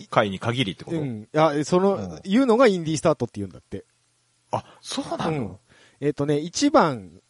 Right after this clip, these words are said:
Speaker 2: がまず、ポールがいるでしょ？
Speaker 1: うん。
Speaker 2: で、その横に二番がいるでしょ？これは絶対抜いちゃダメじゃないですか。一番を、
Speaker 1: うん。
Speaker 2: 二番は。
Speaker 1: うん。
Speaker 2: で、そこは固定で、あと後ろに、え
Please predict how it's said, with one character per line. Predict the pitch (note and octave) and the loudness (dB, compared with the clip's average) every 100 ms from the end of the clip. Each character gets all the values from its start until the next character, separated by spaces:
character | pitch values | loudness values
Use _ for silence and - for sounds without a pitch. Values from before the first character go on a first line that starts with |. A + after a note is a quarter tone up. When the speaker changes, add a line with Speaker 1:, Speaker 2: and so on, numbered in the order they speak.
| _ A2+ | _ -8
Speaker 2:
が | A#2 | -6
ま | A2 F#2+ | -4 -6
ず、 | F2 - _ _ | -10 -12 _ _
ポ | F3 | 4
ー | E3 | 4
ル | F#2 | 2
が | E2+ | -6
い | |
る | D2+ | -10
で | - | -10
し | A#2 | -4
ょ？ | F3 - _ _ _ _ _ | -4 -6 _ _ _ _ _
Speaker 1:
う | A2+ | -8
ん。 | D3+ | -4
Speaker 2:
で、 | C#3+ - | -6 -6
そ | F#3 | -4
の | G#3+ | 0
横 | F#3+ G3 G3 B3+ | 6 6 6 2
に | B3 | 2
二 | A3 A3+ | 0 0
番 | D#3+ G2+ | 2 -2
が | G2 | -6
い | D2+ | -12
る | D2+ | -8
で | |
し | - | -6
ょ？ | |
こ | E3 B3+ | 2 6
れ | |
は | B3 | 6
絶 | G3 G3+ | 6 4
対 | G#3+ | 2
抜 | F3+ F#3 | 2 2
い | |
ち | F3 | 2
ゃ | |
ダ | C#3 C3 | 2 0
メ | A#2+ | -2
じ | |
ゃ | D#2 | -8
な | B1 | -16
い | |
で | - | -20
す | - | -20
か。 | D#2+ - _ _ _ _ - | -20 -20 _ _ _ _ -16
一 | B2 B2+ | -6 -2
番 | G2+ | -2
を、 | |
Speaker 1:
う | E2 | -4
ん。 | C#2 A2 | -12 -12
Speaker 2:
二 | G#2+ G2+ | -8 -8
番 | F2 D2+ | -8 -12
は。 | D2+ - _ _ _ _ _ _ | -18 -20 _ _ _ _ _ _
Speaker 1:
う | - | -8
ん。 | |
Speaker 2:
で、 | F#3 | -2
そ | A#3+ | 0
こ | C4+ | 6
は | C#4 | 6
固 | - A#3+ | 6 0
定 | - B3 A#3 | 2 -2 0
で、 | C#4+ D#3 G#2 _ _ _ | 2 2 0 _ _ _
あ | C4+ | -2
と | A#3+ D3 | 2 2
後 | C#3+ G#3+ G#3+ | 2 4 2
ろ | |
に、 | G#3 G3 F#3+ F3 | 2 0 0 -2
え | D#3+ E3+ E3 D#3+ D3+ | -2 0 2 2 0